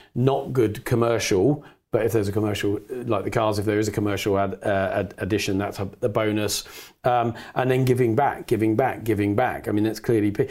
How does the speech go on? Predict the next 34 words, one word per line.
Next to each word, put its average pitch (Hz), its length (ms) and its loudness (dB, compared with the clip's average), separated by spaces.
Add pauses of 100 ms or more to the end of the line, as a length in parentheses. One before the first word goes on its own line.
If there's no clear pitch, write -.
(140)
have 123 100 2
I 139 60 2
missed 160 260 2
anything? 107 300 2
Is 110 80 0
there 131 100 4
any 135 160 4
other 123 200 2
sort 131 200 0
of - 40 -12
principles 127 680 2
of 113 140 0
Jonathan 117 400 0
James 110 340 2
that 117 100 0
you 117 160 0
would, 113 160 2 (420)
that 131 100 4
you 123 280 0
would 117 160 4
want 117 240 0
to 113 160 -2 (640)
impart 120 680 0
as 110 120 0
part 117 240 0
of 107 100 -2
your 110 140 4
legacy 113 560 0
to 101 120 -8
the 98 80 0
world 101 400 0
or 101 140 0
legacy 110 400 0
to 107 200 -2